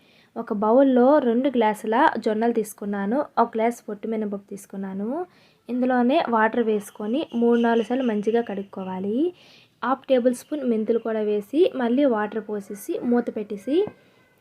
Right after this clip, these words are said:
నైట్ మొత్తం నానబెట్టుకోవాలి. మార్నింగ్ లేచేసరికి పప్పు అయితే మంచిగా నానిపోయిందండి. ఇక్కడ మనం పొట్టు మినపప్పు తీసుకున్నాం కాబట్టి మూడు నాలుగు సార్లు మంచిగా కడుక్కుంటే తొక్కు అనేది బయటికి వెళ్ళిపోతుంది. లైట్గా తొక్కు ఉంది,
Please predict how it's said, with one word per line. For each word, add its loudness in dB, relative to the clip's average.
నైట్ 0
మొత్తం -2
నానబెట్టుకోవాలి. -6
మార్నింగ్ 0
లేచేసరికి 0
పప్పు 2
అయితే 2
మంచిగా 2
నానిపోయిందండి. -2
ఇక్కడ -2
మనం 2
పొట్టు 4
మినపప్పు 2
తీసుకున్నాం -4
కాబట్టి 0
మూడు 8
నాలుగు 6
సార్లు 0
మంచిగా 0
కడుక్కుంటే -4
తొక్కు -4
అనేది 0
బయటికి -2
వెళ్ళిపోతుంది. -6
లైట్గా 2
తొక్కు -4
ఉంది, 2